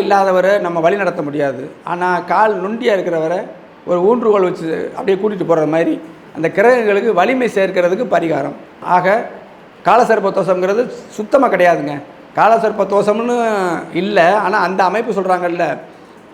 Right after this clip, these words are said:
அந்த ராகு கேதுகளுக்கு இடையில இந்த பக்கமோ அந்த பக்கமோ கிரகங்கள் இருந்தால் அவர் முப்பத்தஞ்சு வயசுக்கு பிறகு முன்னேறுவாரு தசாபுத்தின் அடிப்படையில. சின்ன வயசுலேருந்து கடைசி வரைக்கும் சொர்க்கமா வாழ்வாரு, அதுவும் தசாபுத்தி அடிப்படையில. அதே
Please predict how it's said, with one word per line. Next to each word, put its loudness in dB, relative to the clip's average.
அந்த 0
ராகு 4
கேதுகளுக்கு 0
இடையில 0
இந்த 0
பக்கமோ -2
அந்த -2
பக்கமோ -4
கிரகங்கள் 0
இருந்தால் 0
அவர் 4
முப்பத்தஞ்சு -4
வயசுக்கு -4
பிறகு 2
முன்னேறுவாரு 2
தசாபுத்தின் 0
அடிப்படையில. -4
சின்ன -2
வயசுலேருந்து 2
கடைசி 0
வரைக்கும் -2
சொர்க்கமா 0
வாழ்வாரு, 2
அதுவும் 0
தசாபுத்தி -2
அடிப்படையில. -4
அதே 6